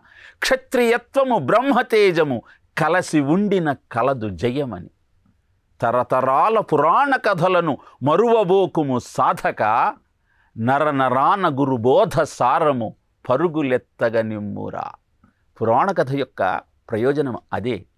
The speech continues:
ప్రతి వృత్తాంతంలో నీకు ఒక అద్భుతమైన నిత్య సత్యాన్ని తెలియజేస్తూ నీ జీవితాన్ని సంస్కరించుకోవడానికి అవసరమైన స్థితిగతులను నీకు ఉపదేశించేదే పురాణం. అలా జమదగ్నికి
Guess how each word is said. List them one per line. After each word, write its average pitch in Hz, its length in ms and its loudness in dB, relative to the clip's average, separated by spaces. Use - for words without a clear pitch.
ప్రతి 202 200 0
వృత్తాంతంలో 214 840 0
నీకు 175 200 2
ఒక 160 100 0
అద్భుతమైన 240 600 0
నిత్య 208 300 -2
సత్యాన్ని 233 460 0
తెలియజేస్తూ 214 800 0
నీ 180 160 0
జీవితాన్ని 240 520 0
సంస్కరించుకోవడానికి 233 1160 0
అవసరమైన 220 640 0
స్థితిగతులను 220 840 -2
నీకు 123 220 -2
ఉపదేశించేదే 123 920 -2
పురాణం. 98 300 -6
అలా 120 400 0
జమదగ్నికి 117 1000 -6